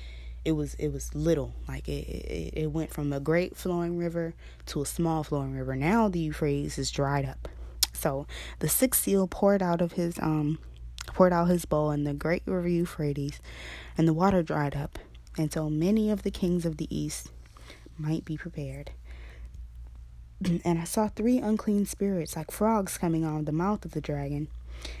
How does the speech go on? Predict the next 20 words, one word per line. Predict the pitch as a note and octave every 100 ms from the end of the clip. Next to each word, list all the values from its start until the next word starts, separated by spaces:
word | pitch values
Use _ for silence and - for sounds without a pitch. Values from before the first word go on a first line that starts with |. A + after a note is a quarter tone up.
| -
and | D#3+
out | D#3
of |
the | D3+
mouth | D#3+ F3 F#3
of | E3+
the, | E3 - -
uh, | D#3+
mouth | E3+ G3
of | F3
the | D#3+
beast, | D#3 F3+ E3+
and | D3+ D3+
on | D3+
the | D3+
mouth | D#3 E3+ E3+
of | D#3+
the | -
false | D#3+ D#3
prophets. | - - G3 F3 - - -